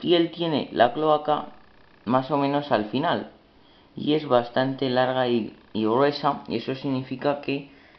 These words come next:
es un macho. Además de que este tiene un tamaño de unos trece centímetros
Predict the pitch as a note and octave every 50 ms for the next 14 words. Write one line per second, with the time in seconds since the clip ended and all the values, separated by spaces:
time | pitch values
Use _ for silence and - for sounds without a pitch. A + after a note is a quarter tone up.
0 | - _ - A#2 C3 C3 - - - A2 A#2 A2+ G#2 F#2 F#2+ - - - - -
1 | - _ - - A#2+ B2 B2+ C#3 D#3 D#3+ D#3 D3+ D#3 D3+ D#3 E3 E3 E3 - -
2 | D#3+ E3 E3 - - - - - - - - - - - _ - - - - -
3 | - - - - - - - _ _ _ - - - - - D3 C#3+ B2+ A#2 A#2
4 | A#2+ B2 A#2+ C3+ C3+ D3 C#3 C3 A#2+ G#2+ G#2 G#2+ A2 A2 A2 A2 G#2+ G#2+ G#2+ -
5 | C3 C#3 C#3+ - D#3 D3 - D#3 D3+ D3 C#3+ D3+ D3 D3 D3 D3 - C3+ C3+ C3+